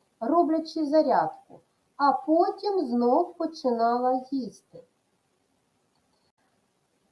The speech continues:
Та не треба думати, що вона не помічала нічого, крім їжі.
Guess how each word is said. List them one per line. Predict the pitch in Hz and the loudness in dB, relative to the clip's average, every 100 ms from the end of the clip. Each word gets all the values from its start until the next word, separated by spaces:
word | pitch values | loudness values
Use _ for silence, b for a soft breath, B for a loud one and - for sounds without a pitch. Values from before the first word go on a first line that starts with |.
| _ | _
Та | 180 | 0
не | 190 240 | 0 -2
треба | - 330 349 381 466 466 | 0 2 2 2 -2 2
думати, | 415 - 208 247 247 | 2 2 2 -2 -10
що | - 294 | -4 0
вона | 285 330 302 254 | 2 2 2 2
не | 269 | 0
помічала | 269 294 302 302 311 285 269 | 0 2 2 0 2 4 4
нічого, | 262 277 - 320 262 233 | 2 -2 -2 0 0 0
крім | 240 254 269 277 | -2 -2 0 -2
їжі. | - 254 196 156 147 | -2 -8 -8 -8 -14